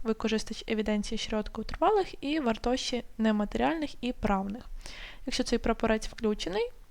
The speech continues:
відповідно, призначений цілий розділ «Шрёдки тривали» в внесенні початкових залишків. Перейдемо у документ, сальдо початкові і відкриємо вже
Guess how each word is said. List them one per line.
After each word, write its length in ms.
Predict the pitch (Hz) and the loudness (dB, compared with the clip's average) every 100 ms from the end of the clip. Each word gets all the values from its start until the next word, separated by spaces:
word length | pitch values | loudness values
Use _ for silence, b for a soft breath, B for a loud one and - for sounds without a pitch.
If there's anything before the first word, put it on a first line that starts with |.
| - - - - | -14 -10 -10 -8
відповідно, 800 | 254 240 226 - 233 226 214 214 220 B B B B B | -6 -4 -2 0 2 2 2 -2 -4 B B B B B
призначений 600 | - 220 220 285 - 320 | -2 2 4 2 0 -2
цілий 320 | 269 254 247 233 | -2 2 4 4
розділ 360 | 190 185 - | 4 0 -2
«Шрёдки 500 | - - 233 - - | -6 -2 -2 -2 -4
тривали» 600 | - 220 196 196 247 392 392 - | -2 0 2 4 4 0 -2 -10
в 380 | 247 233 302 415 - | -6 -2 0 -2 -4
внесенні 400 | 233 240 - 247 | -2 0 2 0
початкових 600 | 220 220 - - 226 226 208 | 0 -2 -4 -4 0 0 0
залишків. 560 | 196 190 226 - - - - - - - - - - - - - - - | 0 0 -2 -8 -10 -10 -12 -12 -14 -18 -18 -20 -20 -20 -18 -16 -8 2
Перейдемо 560 | 254 226 214 208 202 - | 4 4 4 2 0 -2
у 80 | |
документ, 680 | 208 208 - 202 196 226 339 - - - - - - B B B B B B B B - - - - - | -2 -2 -4 -2 0 -2 -6 -14 -18 -20 -20 -20 -20 B B B B B B B B -20 -20 -20 -14 -6
сальдо 280 | 233 214 220 | -4 -2 -4
початкові 600 | 240 - - - 381 - | -4 -4 -2 0 0 0
і 120 | 320 | 0
відкриємо 520 | 311 - 240 262 269 214 | 0 2 2 4 4 2
вже 220 | 208 | 0